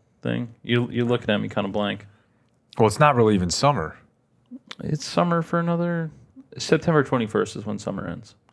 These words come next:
Speaker 2: I think there are conflicting reports on this.
Speaker 1: No, it's the solstice.
Speaker 2: Yeah, but, like, isn't,
Speaker 1: It's
Speaker 2: I
Speaker 1: not
Speaker 2: heard the
Speaker 1: the
Speaker 2: Muser's
Speaker 1: solstice,
Speaker 2: saying
Speaker 1: it's
Speaker 2: that
Speaker 1: the
Speaker 2: there's, like, a,
Speaker 1: equinox.
Speaker 2: a meteoro-, meteorological summer in September first, which means weathermen say it's summer,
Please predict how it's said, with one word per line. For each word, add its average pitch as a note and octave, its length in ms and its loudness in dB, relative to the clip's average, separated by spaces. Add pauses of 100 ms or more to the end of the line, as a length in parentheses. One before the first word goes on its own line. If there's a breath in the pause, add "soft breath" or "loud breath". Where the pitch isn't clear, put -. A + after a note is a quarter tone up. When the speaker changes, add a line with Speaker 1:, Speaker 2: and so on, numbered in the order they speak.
Speaker 2:
I G2 80 4
think C#3+ 200 2
there G#2+ 180 8
are F2+ 40 4
conflicting F#2+ 560 -2
reports F#2+ 460 0
on F2 140 0
this. - 520 -8 (380)
Speaker 1:
No, C#3+ 260 2
it's A2 180 -8
the B2 120 -10
solstice. - 540 -10 (380)
Speaker 2:
Yeah, A2 200 6
but, G2 140 2
like, F#2 280 4
isn't, G2 300 -4 (240)
Speaker 1:
It's - 100 -16
Speaker 2:
I G#2 40 6
Speaker 1:
not A2+ 60 8
Speaker 2:
heard A2+ 100 6
the A2+ 60 4
Speaker 1:
the G#2+ 100 4
Speaker 2:
Muser's A2 340 4
Speaker 1:
solstice, - 20 -6
Speaker 2:
saying G#2 260 4
Speaker 1:
it's G2+ 140 2
Speaker 2:
that - 0 - (120)
Speaker 1:
the - 0 -
Speaker 2:
there's, C3 60 0
like, D3 200 2
a, F2 60 -2
Speaker 1:
equinox. - 140 -8 (520)
Speaker 2:
a F#2+ 60 2
meteoro-, G#2 840 4
meteorological G2 1160 2 (280)
summer F2+ 400 2
in F2+ 160 0
September E2+ 520 -2
first, - 580 -4 (1160)
which - 180 -6
means F#2 180 2
weathermen F2+ 480 4
say E2+ 280 4
it's E2+ 140 -4
summer, F2+ 440 0